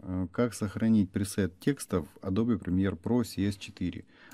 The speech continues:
Ну, сразу же признаю, что C S четыре я вообще никогда в глаза не видел. Но смею предположить, что, по крайней мере, сравнивая там с пятой версией, с которой я уже работал,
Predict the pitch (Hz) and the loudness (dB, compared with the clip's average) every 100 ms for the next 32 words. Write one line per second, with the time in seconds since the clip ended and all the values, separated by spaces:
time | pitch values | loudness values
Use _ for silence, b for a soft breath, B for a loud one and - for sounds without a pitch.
0 | B 113 127 101 95 120 127 110 98 95 | B 6 8 6 -2 2 4 4 2 2
1 | 104 98 110 92 87 - 92 - 107 101 | 2 4 6 4 0 -4 -6 0 2 2
2 | - - - 98 92 - - 90 92 - | -2 -8 -2 -2 -2 -4 -6 0 0 0
3 | 87 95 151 160 135 113 95 98 92 92 | -4 -2 2 2 4 4 4 2 2 2
4 | 90 87 85 82 - B B B B B | 4 2 0 -4 -8 B B B B B
5 | B B B B B _ _ - 98 117 | B B B B B _ _ 0 6 8
6 | 120 120 113 98 B B B - 123 123 | 10 10 8 6 B B B 4 10 10
7 | 107 98 95 110 110 120 151 165 - b | 10 6 0 4 6 6 4 0 -12 b
8 | b b - - 101 98 90 - 95 107 | b b -16 -2 0 2 0 -4 0 4
9 | 104 95 87 90 95 95 87 82 - 98 | 6 4 2 -2 0 2 0 -2 -8 -14
10 | - 139 147 139 123 110 - 95 90 - | -6 -4 2 6 6 6 2 -4 -4 -8
11 | 95 - 92 87 85 90 87 87 87 87 | -8 -4 -2 -2 -4 -6 -6 -4 -4 -4
12 | 82 | -8